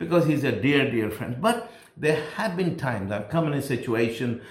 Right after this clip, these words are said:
I'm going to Africa and I immediately need eight thousand, seven thousand dollars. So I'll pick up my phone and I'll say, "Hey, brother, can you help me out? I need so many thousand dollars. I'm going to feed some pastors. Can you send me, can, can you, uh, help me out?"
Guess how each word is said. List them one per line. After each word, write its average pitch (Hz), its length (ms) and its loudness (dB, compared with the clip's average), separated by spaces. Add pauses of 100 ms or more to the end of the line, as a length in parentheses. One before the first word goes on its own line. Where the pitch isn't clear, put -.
(140)
I'm 131 220 0
going 131 180 2
to 117 100 0
Africa 113 520 0
and 104 180 -2
I 107 60 -2
immediately 117 580 4
need 110 320 0
eight 107 260 -6
thousand, 98 400 -6
seven 104 320 -4
thousand 95 380 -4
dollars. 92 340 -4 (300)
So - 180 -4
I'll 123 240 2
pick - 240 -4
up - 160 -2
my 98 160 -4
phone 107 460 0 (200)
and 120 200 -2
I'll 120 180 2
say, 127 180 -6
"Hey, 139 200 -4
brother, 131 340 -2
can 139 260 -6
you 135 120 0
help - 260 -4
me 120 100 -6
out? 135 280 -4
I 113 100 -6
need 123 320 0
so 127 140 -2
many 120 180 2
thousand 110 400 -2
dollars. 135 400 2 (320)
I'm 123 220 0
going 131 160 2
to 120 40 0
feed 127 320 0
some 117 200 0
pastors. 117 640 -2
Can 113 200 -6
you 117 100 0
send 107 320 -4
me, 101 200 -6 (340)
can, 104 380 -6
can 113 200 0
you, 113 360 0 (200)
uh, 90 360 -8
help - 320 -2
me 127 100 2
out?" 92 260 0